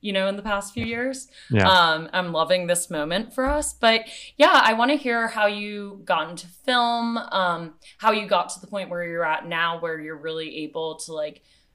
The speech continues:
Speaker 1: put out a genuine feature film, because it's very impressive. Are you still in your twenties also?
Speaker 2: I'm thirty-one. I know.
Speaker 1: Oh my
Speaker 2: So.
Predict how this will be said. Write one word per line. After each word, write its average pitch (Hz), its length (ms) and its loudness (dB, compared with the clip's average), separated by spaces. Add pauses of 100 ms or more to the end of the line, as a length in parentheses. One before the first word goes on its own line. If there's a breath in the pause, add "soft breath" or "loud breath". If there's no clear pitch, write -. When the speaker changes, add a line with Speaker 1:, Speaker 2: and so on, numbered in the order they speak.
(280)
Speaker 1:
put 190 180 2
out 170 340 4
a 156 200 -2 (160)
genuine 165 560 -4
feature 156 500 -12
film, 143 380 -8
because 180 260 -8
it's 196 140 -10
very 269 200 2
impressive. - 720 -2
Are 214 80 -2
you 269 160 -2
still 226 240 -2
in 190 80 -2
your 190 140 -8
twenties 156 460 -8
also? 254 480 -14 (460)
Speaker 2:
I'm 120 120 8
thirty-one. 95 640 6 (160)
I 98 80 0
know. 92 180 0
Speaker 1:
Oh 90 120 2
my 92 60 -2 (120)
Speaker 2:
So. 104 160 6